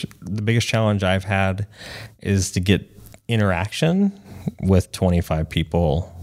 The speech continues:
in a meeting. You know, with ten people, it was, it was pretty straightforward to get everyone interacting. With twenty-five people, it's been very challenging. And I feel like I failed at that. And just recently been working on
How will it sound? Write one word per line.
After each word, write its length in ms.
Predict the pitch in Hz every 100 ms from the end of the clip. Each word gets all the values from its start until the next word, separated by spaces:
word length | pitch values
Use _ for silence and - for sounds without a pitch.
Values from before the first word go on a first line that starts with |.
| - -
in 160 | - 87
a 60 | 76
meeting. 400 | - - - - -
You 140 | 95
know, 200 | 92 82
with 180 | 80 -
ten 260 | - 120 113
people, 280 | 110 95 85
it 40 |
was, 260 | 82 - -
it 80 | 90
was 120 | 85
pretty 240 | - - 73
straightforward 560 | - 71 78 76 62
to 60 | -
get 80 | 64
everyone 260 | 64 50
interacting. 560 | 58 57 60 - - 60
With 140 | 60
twenty-five 500 | - 80 78 - 57
people, 240 | - 73 52
it's 120 | -
been 180 | - 69
very 220 | 62 58
challenging. 520 | - 53 50 101 55
And 100 | 65
I 100 | 107
feel 160 | - 151
like 120 | 101
I 60 | 92
failed 400 | - 85 85 90
at 140 | 85
that. 340 | 92 92 95 - - - - -
And 260 | - 95 92
just 240 | 117 104
recently 580 | 107 104 104 98 98 92 - - -
been 180 | 101 92
working 360 | 90 - 98 95
on 360 | 104 101 98